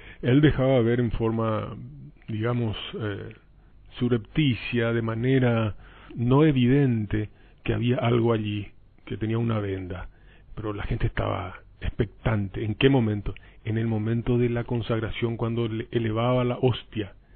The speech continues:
Al elevar la hostia, ahí aparecían sus manos, las, la, la venda ensangrentada. Ese era el momento culminante. Y después,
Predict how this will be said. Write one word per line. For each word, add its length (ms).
Al 140
elevar 400
la 140
hostia, 500
ahí 160
aparecían 600
sus 180
manos, 300
las, 180
la, 560
la 200
venda 280
ensangrentada. 760
Ese 220
era 100
el 80
momento 440
culminante. 1080
Y 120
después, 260